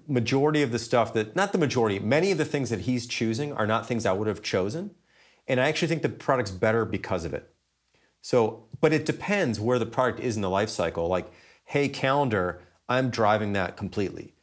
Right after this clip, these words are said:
Um, because Hey Calendar needs to be weird and novel and, and intuitively designed to surprise people and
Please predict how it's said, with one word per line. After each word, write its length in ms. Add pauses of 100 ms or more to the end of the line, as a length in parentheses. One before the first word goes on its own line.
(260)
Um, 320
because 320
Hey 140
Calendar 440
needs 220
to 80
be 400 (440)
weird 680
and 240
novel 560
and, 580
and 400 (160)
intuitively 1120
designed 720
to 440
surprise 560
people 520
and 380